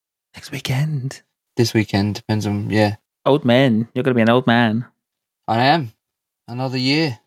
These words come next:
Speaker 2: Another year on the
Speaker 1: <laughs>
Speaker 2: calendar, as they say. But it'd be fun.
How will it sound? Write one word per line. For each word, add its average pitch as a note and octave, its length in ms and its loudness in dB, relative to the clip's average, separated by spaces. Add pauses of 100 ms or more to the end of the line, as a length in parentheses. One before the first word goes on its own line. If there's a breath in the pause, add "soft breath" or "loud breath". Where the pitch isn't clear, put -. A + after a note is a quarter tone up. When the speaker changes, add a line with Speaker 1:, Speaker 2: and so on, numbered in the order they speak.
(120)
Speaker 2:
Another C3 260 -12
year C#3+ 260 -2
on C#3+ 100 0
the C#3 80 -10
Speaker 1:
<laughs> C#3 120 -8
Speaker 2:
calendar, C#3 360 -4 (880)
as B2 160 -12
they A#2+ 140 -8
say. C3 420 -8 (1080)
But A#3 80 -4
it'd C3+ 80 -4
be A#2 80 -10
fun. C3 280 -2